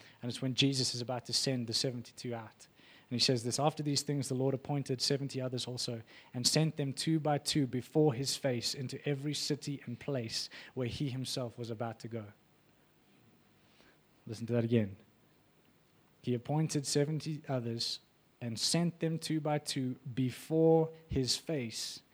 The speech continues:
into every city and place where he himself was about to go." What we want to go after tonight is, what does it look like to be a people? Like my mom said months and months ago, "Our occupation is the face of God."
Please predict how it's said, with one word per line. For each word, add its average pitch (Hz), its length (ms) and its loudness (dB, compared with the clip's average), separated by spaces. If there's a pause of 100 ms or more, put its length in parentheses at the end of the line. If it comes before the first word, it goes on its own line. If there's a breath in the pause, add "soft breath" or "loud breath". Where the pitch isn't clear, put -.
(240 loud breath)
into 131 340 -4
every 156 300 -2
city 147 460 -2
and 123 180 -6
place 127 380 -4
where 127 100 -4
he 135 160 -6
himself 127 500 -4
was 120 120 -8
about 113 300 -8
to - 60 -12
go." 117 200 -8 (1400 loud breath)
What 123 120 -4
we 131 80 -2
want 143 140 0
to 143 80 0
go 131 160 2
after 139 180 2
tonight 131 380 0
is, 113 120 -2
what 127 180 2
does 135 100 -2
it 139 60 -2
look 139 280 0
like 123 220 -4
to 127 100 -6
be 120 140 -2
a 117 80 -2
people? 127 380 -4
Like 113 180 -6
my 120 80 -2
mom 123 240 0
said 117 340 -2 (280)
months 127 260 -2
and 131 80 -2
months 127 220 -4
ago, 117 260 -4 (400 loud breath)
"Our 123 160 -2
occupation 127 600 -4
is 107 140 -8
the 107 80 -10
face 113 320 -8
of 104 100 -12
God." 104 360 -8